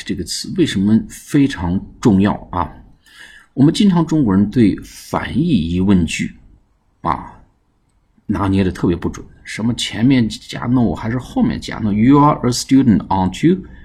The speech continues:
You're not a student, are you?” 像类似这种，我们经常回答的搞不清楚，到底是“Yes, I am”还是“No, I'm not”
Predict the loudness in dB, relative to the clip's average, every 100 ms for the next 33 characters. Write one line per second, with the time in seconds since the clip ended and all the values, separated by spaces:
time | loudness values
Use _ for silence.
0 | -8 0 2 2 0 -2 -2 4 4 4
1 | -2 -4 2 4 4 0 -4 -8 -4 2
2 | 2 2 -2 -2 -2 -2 -8 -6 -4 -4
3 | -4 -4 -6 -8 -20 -20 -20 _ _ -20
4 | -4 0 0 0 -6 -8 -14 -8 -6 -4
5 | 0 6 4 4 -10 -6 -4 -2 -4 -2
6 | -4 -4 -2 0 0 -6 -8 -8 -10 -8
7 | -4 0 0 0 -4 -14 -14 -12 -8 -4
8 | -2 -2 -2 -2 0 2 0 -2